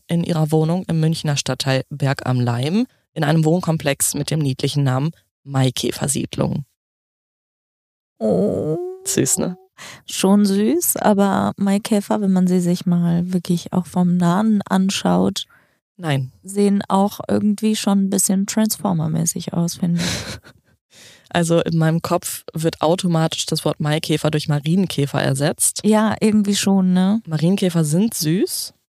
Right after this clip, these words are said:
Speaker 1: Also auch die muss man sich jetzt nicht von Namen angucken, aber generell sind die erstmal niedlicher als Maikäfer.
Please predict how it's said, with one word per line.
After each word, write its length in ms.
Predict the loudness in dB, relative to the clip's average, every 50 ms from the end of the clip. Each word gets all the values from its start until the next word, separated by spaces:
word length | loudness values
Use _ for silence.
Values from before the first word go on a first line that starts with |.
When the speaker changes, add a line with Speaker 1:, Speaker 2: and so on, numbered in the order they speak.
| _ _ _
Speaker 1:
Also 220 | -2 0 0 0
auch 180 | 0 0 -4 -4
die 160 | -2 0 2
muss 200 | 2 2 0 0
man 120 | 0 -2 -2
sich 160 | -2 -4 -4
jetzt 160 | -6 -4 -2
nicht 220 | -2 -2 -2 -2
von 180 | -2 0 0 0
Namen 260 | 0 0 0 0 0
angucken, 340 | -2 -2 -2 -2 -2 -2 -2
aber 360 | -2 0 0 0 0 -2 -2 -6 _ _ _ _ _ _
generell 320 | _ -2 0 2 2 2 0
sind 140 | 0 0 -2
die 40 | -2
erstmal 260 | -4 -2 -2 -2 0
niedlicher 600 | 0 0 0 0 0 0 -2 0 0 0 -2 0 0
als 320 | -2 -2 -2 -2 -2 0
Maikäfer. 680 | 0 2 2 2 0 -2 -2 -4 -4 -2 -4 -4 -4 -4